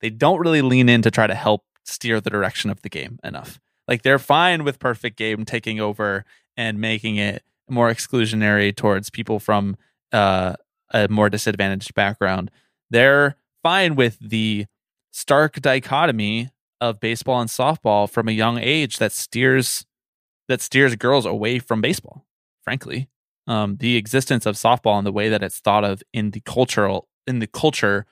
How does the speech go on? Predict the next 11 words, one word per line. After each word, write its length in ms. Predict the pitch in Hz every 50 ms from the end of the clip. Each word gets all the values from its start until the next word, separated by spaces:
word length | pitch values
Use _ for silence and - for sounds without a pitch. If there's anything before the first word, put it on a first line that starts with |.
| _ _ _ -
of 160 | - 120 104
the 80 | 107 98
baseball 400 | 110 117 113 - 113 104 95 101
world 440 | 123 135 120 104 101 101 101 104 - _ _ _ _ _ _ _ _ -
means 360 | 110 117 135 147 151 147 120
that 140 | 120 120 113
it's 140 | 117 - -
very 280 | 104 113 120 127 131
hard 300 | 120 120 123 127 123 107
for 100 | - 117
people 500 | 110 - 120 117 - 113 110 110 107 -